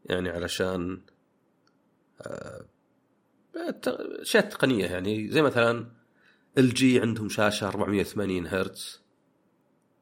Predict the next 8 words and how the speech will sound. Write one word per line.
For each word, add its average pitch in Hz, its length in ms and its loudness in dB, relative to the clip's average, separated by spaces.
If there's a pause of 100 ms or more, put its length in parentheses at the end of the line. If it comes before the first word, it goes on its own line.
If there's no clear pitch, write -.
(760)
فورتين 104 360 -2
فورتي، 101 680 0 (880)
وفي 104 500 -2
نفس 117 160 -4
الوقت 113 260 0
عندهم 104 200 -2
تلفزيون 98 340 -6
شفاف. - 680 -4